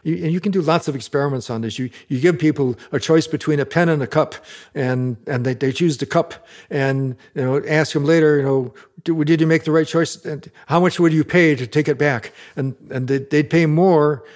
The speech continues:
to take the cup back. That, just great, great social psychological research.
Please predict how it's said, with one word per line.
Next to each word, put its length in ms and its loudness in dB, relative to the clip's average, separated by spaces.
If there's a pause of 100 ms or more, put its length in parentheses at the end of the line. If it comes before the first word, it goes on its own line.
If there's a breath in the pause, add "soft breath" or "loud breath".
(260 loud breath)
to 180 0
take 260 0
the 60 -4
cup 220 0
back. 240 -2
That, 320 -4 (180 loud breath)
just 200 -12
great, 360 -2
great 320 0
social 300 0
psychological 600 -4
research. 420 -6